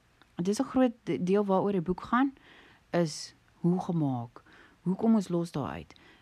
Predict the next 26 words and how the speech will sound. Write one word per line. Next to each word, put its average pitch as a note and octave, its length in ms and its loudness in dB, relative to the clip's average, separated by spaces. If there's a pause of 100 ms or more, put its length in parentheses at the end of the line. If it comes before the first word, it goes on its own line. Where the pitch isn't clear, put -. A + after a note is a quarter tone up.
(120)
Ehm, D#3+ 180 2
gaan F#3 160 0
dit F3 100 0
help D#3 180 0
om D3 100 2
bloedlynvloeke E3 520 -4
te F#3 100 -6
breek? F3 420 -6 (640)
Ehm, C#3+ 460 -2
kan G3 200 0
ons D#3 120 -2
ons D3+ 120 -4
voorouers F#3 760 -4
en E3 180 -4
ons D#3 120 -6
voorvaders F3+ 720 -2
en E3 260 -4
al F3 200 0
hulle D3 180 -2
sondes, F#3 520 -2
kan F#3+ 260 -2
ons D#3+ 260 -4
dit C3+ 200 -8
regtig C#3+ 560 -8
daarop C3+ 340 -6
blameer? F3+ 500 0